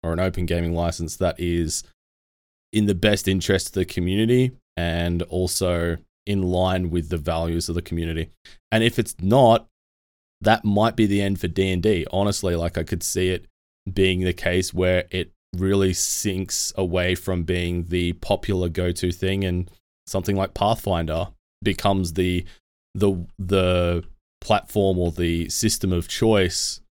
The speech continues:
for producing, you know, their own campaigns, which will be on social media, which will become their own products in of themselves.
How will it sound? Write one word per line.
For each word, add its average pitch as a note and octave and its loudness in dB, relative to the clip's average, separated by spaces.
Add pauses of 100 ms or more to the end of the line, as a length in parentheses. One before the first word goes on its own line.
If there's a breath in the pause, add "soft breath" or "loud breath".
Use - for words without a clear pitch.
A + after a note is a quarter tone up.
(520)
for G2 4
producing, F#2 0
you F#2+ -2
know, F2+ 2
their F2+ 2
own F#2+ 0
campaigns, F#2 0
which - -8
will F#2 -2
be F#2 0
on F#2+ 0
social F#2 0
media, G#2 4 (380 soft breath)
which - -6
will G2 2
become G2 -2
their F#2 -2
own G2 0
products G2+ 0
in F#2+ -2
of E2+ -4
themselves. A#1 -4